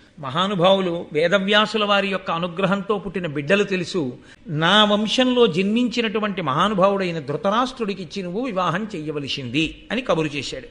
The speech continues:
కబురు చేస్తే, ఆ గాంధార రాజ్యాన్ని పరిపాలించేటటువంటి రాజు బ్రాహ్మణుల్ని అడగలేదు, కుల పెద్దల్ని అడగలేదు, తన భార్యని సంప్రదించలేదు, ఉత్తర క్షణం అంగీకరించాడు. కానీ గాంధారి మహాతల్లి,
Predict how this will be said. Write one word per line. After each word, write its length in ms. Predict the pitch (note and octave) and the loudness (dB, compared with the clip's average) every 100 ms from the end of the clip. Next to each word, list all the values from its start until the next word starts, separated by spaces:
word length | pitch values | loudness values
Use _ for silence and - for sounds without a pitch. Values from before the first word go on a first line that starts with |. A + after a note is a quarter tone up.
| - - - - | -20 -20 -18 -8
కబురు 300 | G#3 G#3+ A3 | -6 -4 -4
చేస్తే, 640 | G#3 A3 A#3 D#3+ D#3 F#3+ - - | -4 2 2 2 0 -6 -10 -10
ఆ 40 | F#3+ | -2
గాంధార 520 | F#3 G#3+ F#3+ G#3 A3 | 0 2 4 4 4
రాజ్యాన్ని 540 | G#3+ G#3+ E3+ G#3+ G#3 | 2 2 2 2 2
పరిపాలించేటటువంటి 1200 | G3+ G3 G3+ G#3 G3+ G3+ - G#3 F#3+ F#3+ G3 F3+ E3+ | -2 -2 0 2 2 0 -2 -2 -2 -2 -2 -2 -4
రాజు 640 | D#3+ G3 F#3+ D3 D3 G3+ - - | 0 0 2 2 0 -2 -8 -16
బ్రాహ్మణుల్ని 800 | B2+ B2 E3+ D#3+ F#3 G3 G3+ A#3+ | -12 -8 -4 0 2 4 6 6
అడగలేదు, 420 | A3+ G#3 E3+ A2+ - - _ | 6 6 4 2 -8 -20 _
కుల 140 | F3+ G3+ | 2 4
పెద్దల్ని 540 | A3+ F#3 A#3 A#3 B3+ | 4 4 6 6 6
అడగలేదు, 460 | C4 A#3 G3 D3+ A2+ - - | 6 4 2 0 -4 -14 -12
తన 120 | D3+ D#3 | -6 -4
భార్యని 680 | G#2+ C3+ D3 D#3+ F3 A3 | -2 2 2 2 2 2
సంప్రదించలేదు, 1000 | B3 G3+ F#3 F#3 F3 D#3+ C3 G#2+ - _ E3 | 0 -2 -2 -4 -4 -6 -6 -10 -18 _ -10
ఉత్తర 380 | F#3 - D4+ D4+ | -10 4 8 8
క్షణం 300 | - A#3+ A#3 | 8 6 6
అంగీకరించాడు. 640 | F3+ F3+ D3 B2+ - - | 2 -4 -6 -14 -18 -18
కానీ 640 | C#3+ D#3+ G#3+ F#3+ F3 G3 C#3+ | -10 -4 -2 -2 -2 -6 -6
గాంధారి 560 | B2 D#3+ G3+ A3 C#4 B3 | -8 -6 -6 -4 -4 -6
మహాతల్లి, 880 | - E3 A3 C4+ A#3+ F#3 F3+ A#3 | -8 -10 -6 -6 -4 -4 -6 -8